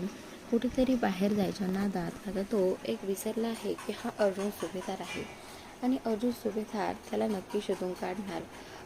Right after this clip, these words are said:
असंही त्याला आता कळत, कळत नाही. पण आता हळूहळू करून नक्कीच त्या अथर्व विचारेचा सगळा पत्ता आता ह्यांना कळणार आहे आणि अथर्व विचारे जो आहे तो समोर असणार आहे.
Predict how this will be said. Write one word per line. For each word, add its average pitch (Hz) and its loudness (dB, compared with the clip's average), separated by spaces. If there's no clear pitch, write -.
असंही 247 2
त्याला 196 0
आता 190 -4
कळत, 175 -2
कळत 196 2
नाही. 165 -6
पण 226 8
आता 226 -2
हळूहळू 226 4
करून 214 4
नक्कीच 220 -4
त्या 247 0
अथर्व 208 -2
विचारेचा 208 -4
सगळा 214 -2
पत्ता - -4
आता 214 -4
ह्यांना 196 -2
कळणार 185 -6
आहे 160 -10
आणि 196 -2
अथर्व 196 -2
विचारे 185 -2
जो 196 0
आहे 196 -2
तो - -10
समोर 170 -4
असणार 160 -8
आहे. - -10